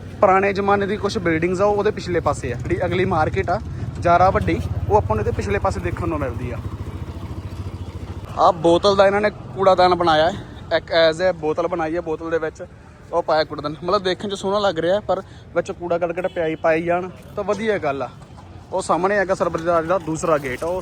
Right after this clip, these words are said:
ਸਾਹਮਣੇ ਬਿਲਕੁਲ। ਬਹੁਤ ਸੋਹਣਾ ਕਲੌਕ ਟਾਵਰ ਬਣਾਇਆ। ਜਾਂ ਤਾਂ ਆਰਕੀਟੈਕਟ ਬਿਲਕੁਲ ਵਿਹਲਾ ਹੋਊਗਾ, ਸਾਰੀ ਉਮਰ ਉਹਨੇ ਇੱਥੇ ਹੀ ਕੱਢਤੀ, ਜਾਂ ਫਿਰ ਉਸਨੇ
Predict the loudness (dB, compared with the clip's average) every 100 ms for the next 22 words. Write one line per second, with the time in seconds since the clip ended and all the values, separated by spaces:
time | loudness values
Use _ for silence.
0 | -6 -8 -6 -6 -6 -10 -12 -16 -18 -18
1 | -18 -20 -20 -20 -20 -20 -20 -20 -20 -20
2 | -20 -20 -20 -20 -20 -18 -18 -18 -18 -20
3 | -18 -18 -18 -18 -18 -18 -18 -18 -18 -18
4 | -18 -10 -4 2 4 4 4 4 4 6
5 | 6 6 4 4 2 2 4 4 2 0
6 | 0 4 4 4 0 -4 -4 -2 -2 -2
7 | -4 -4 -4 0 0 0 -4 -4 -6 -20
8 | -14 0 0 2 -2 -2 -2 -4 -6 0
9 | 0 -2 -8 -12 -14 -6 0 2 2 0
10 | -2 -4